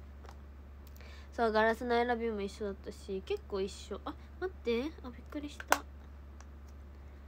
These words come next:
ダーズのホワイト。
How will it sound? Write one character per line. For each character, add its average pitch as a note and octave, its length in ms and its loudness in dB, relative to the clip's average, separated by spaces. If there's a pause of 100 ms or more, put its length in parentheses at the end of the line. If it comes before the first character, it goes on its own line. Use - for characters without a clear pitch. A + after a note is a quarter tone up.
(2000)
ダ D4 240 4
ー D#4 80 0
ズ D#4+ 80 0
の D#4 120 0
ホ B3+ 200 -4
ワ C#4 120 2
イ C4+ 100 -2
ト。 - 200 -8